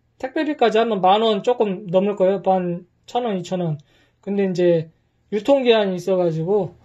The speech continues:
개봉을 한, 한 후에 육 개월까지만 써야 한다고 그러거든요.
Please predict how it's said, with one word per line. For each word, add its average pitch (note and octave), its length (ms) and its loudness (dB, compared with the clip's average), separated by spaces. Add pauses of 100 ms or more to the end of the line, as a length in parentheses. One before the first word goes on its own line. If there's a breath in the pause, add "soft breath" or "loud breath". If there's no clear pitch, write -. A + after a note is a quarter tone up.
(880 soft breath)
개봉을 A3+ 500 4
한, D4 240 0
한 C4+ 420 0
후에 C#4 520 2
육 G3 140 -8
개월까지만 G#3 1120 4 (180)
써야 B3+ 260 6
한다고 G#3 320 2
그러거든요. E3+ 420 -2